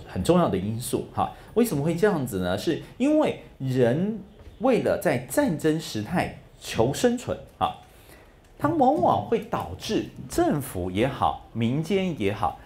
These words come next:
它很多的组织形态会发生转变。比方说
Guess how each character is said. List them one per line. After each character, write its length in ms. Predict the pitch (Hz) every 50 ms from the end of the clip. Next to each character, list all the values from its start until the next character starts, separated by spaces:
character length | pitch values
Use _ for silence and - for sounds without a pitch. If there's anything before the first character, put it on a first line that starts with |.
| - - -
它 140 | - 180
很 540 | 160 - - - 226 - - 143 101 87 90 101
多 260 | - 202 214 208 208
的 240 | 208 170 117 - - - - - -
组 260 | - - 135 101 95 101
织 240 | - - 170 165
形 280 | 156 - - 98 92 110
态 260 | 120 131 107 - - - -
会 100 | 123 104
发 240 | 92 - 107 98 101
生 180 | - 107 98
转 160 | 98 - - - -
变。 160 | - 90 - - - - - - - - - - -
比 40 | -
方 140 | 92 104 117
说 180 | 120 120 127